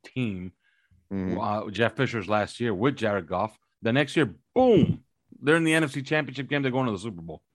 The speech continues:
Speaker 1: <laughs>
Speaker 2: I'm just
Speaker 1: Yeah.
Speaker 2: wondering right now how many listeners I've gotten gorged because I'm so incredibly optimistic about the Dolphins right now.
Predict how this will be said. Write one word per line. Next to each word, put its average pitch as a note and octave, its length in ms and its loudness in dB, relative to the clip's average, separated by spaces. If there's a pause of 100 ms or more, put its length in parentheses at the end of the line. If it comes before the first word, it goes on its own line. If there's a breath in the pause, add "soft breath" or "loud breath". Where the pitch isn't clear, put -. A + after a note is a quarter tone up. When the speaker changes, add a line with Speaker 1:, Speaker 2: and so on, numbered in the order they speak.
(200)
Speaker 1:
<laughs> - 1120 -14
Speaker 2:
I'm C#3 120 4
just C#3 200 0
Speaker 1:
Yeah. B2+ 100 4
Speaker 2:
wondering A2 320 6
right G2+ 240 4
now F#2+ 240 2
how F#2+ 160 2
many G2 180 0
listeners F2 520 -2
I've E2+ 180 -2
gotten E2 340 -2
gorged E2 480 -4
because D#2+ 280 -6
I'm D#2 120 -8
so D#2+ 240 -6
incredibly D#2+ 520 -6
optimistic - 640 -10
about D2+ 200 -12
the - 60 -12
Dolphins - 440 -14
right - 160 -12
now. - 120 -16